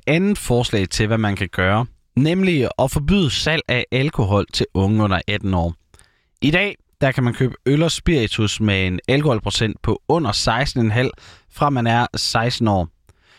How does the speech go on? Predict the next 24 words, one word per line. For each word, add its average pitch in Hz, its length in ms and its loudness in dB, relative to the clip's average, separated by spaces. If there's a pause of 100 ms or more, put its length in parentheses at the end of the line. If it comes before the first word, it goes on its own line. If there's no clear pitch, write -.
(120)
Men 143 140 0
man 139 120 0
skal 175 180 0
altså 135 280 0
være 131 200 2
atten 135 220 0
år 101 120 2
for 110 200 0
at 117 80 -2
købe 147 180 -2
stærkere 160 460 -2
spiritus. - 640 -4 (640)
Og 165 120 2
i 185 40 2
den 214 120 2
her 196 240 2
undersøgelse, 135 680 0 (160)
ja, 117 80 2
der 139 160 0
svarer 147 320 -2 (160)
fireoghalvtreds 170 580 0
procent - 360 -2
altså 101 280 -2
også, 113 380 -2